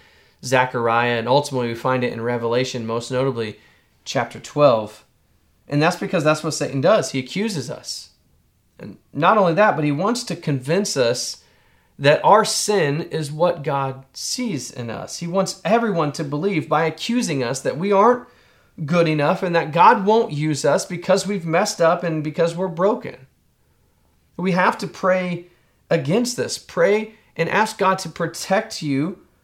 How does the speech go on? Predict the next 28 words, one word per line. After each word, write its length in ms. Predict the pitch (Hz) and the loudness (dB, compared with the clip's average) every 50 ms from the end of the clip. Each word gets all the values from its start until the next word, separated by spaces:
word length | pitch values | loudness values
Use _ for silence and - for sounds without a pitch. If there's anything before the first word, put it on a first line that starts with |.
| _ _ | _ _
from 240 | - - 185 165 | -4 -2 0 0
the 160 | 165 165 - - | 0 0 -2 -2
accusation 760 | 175 208 208 - 214 202 147 175 175 175 175 - 196 185 | -2 -2 -2 -2 -4 -4 -4 -2 -4 -4 -4 -4 -4 -4
of 220 | 170 - 160 156 151 | -2 -2 -2 -2 -2
the 100 | 160 151 | -4 -6
accuser. 640 | 139 - - 214 220 233 185 160 147 127 - - - - - - - - _ _ _ _ _ _ _ _ - | -6 -6 -8 -6 -6 -6 -4 -4 -4 -4 -4 -6 -12 -18 -18 -18 -18 -18 _ _ _ _ _ _ _ _ -4
Those 380 | 151 202 226 262 269 208 180 | 0 2 2 2 2 0 0
lies 760 | 151 143 143 143 135 135 127 120 - - - - - - - _ _ _ _ _ _ _ _ _ _ - | 0 2 2 2 2 0 -4 -8 -14 -14 -16 -16 -16 -16 -20 _ _ _ _ _ _ _ _ _ _ -2
that 140 | 139 143 - | -2 0 0
Satan 340 | - - 185 - 165 147 | 0 0 -2 -2 -4 -6
puts 240 | - - 165 160 - | -6 -6 -6 -6 -6
in 80 | 156 143 | -6 -4
your 160 | 147 147 139 | -2 -2 0
mind, 420 | 139 139 147 147 151 156 156 156 - _ _ _ _ _ _ _ | 2 2 2 2 0 -2 -4 -8 -12 _ _ _ _ _ _ _
that, 300 | - 143 139 - - - | -8 -6 -6 -6 -4 -4
that 100 | 147 147 | -2 -2
he 80 | 147 147 | 0 2
does 320 | 143 160 160 151 135 - | 2 2 2 2 0 -4
to 140 | - - 165 | -4 -2 0
all 220 | - - 143 156 160 | 4 4 4 4 4
of 100 | 156 160 | 4 2
us, 160 | 156 - - | 0 -2 0
those 320 | 151 165 202 254 233 180 | 2 2 2 2 2 4
lies 260 | 175 165 156 160 151 | 4 4 4 4 2
prevent 560 | - - - 180 165 139 131 156 185 202 - - | -4 -8 -4 -4 -4 -2 -2 -2 -2 -2 -2 -2
us 220 | 147 151 151 - | -2 -2 -2 -4
from 160 | - 165 156 | -4 -4 -2
exa-, 420 | 147 139 131 127 131 135 156 156 | -2 -4 -6 -6 -6 -6 -6 -6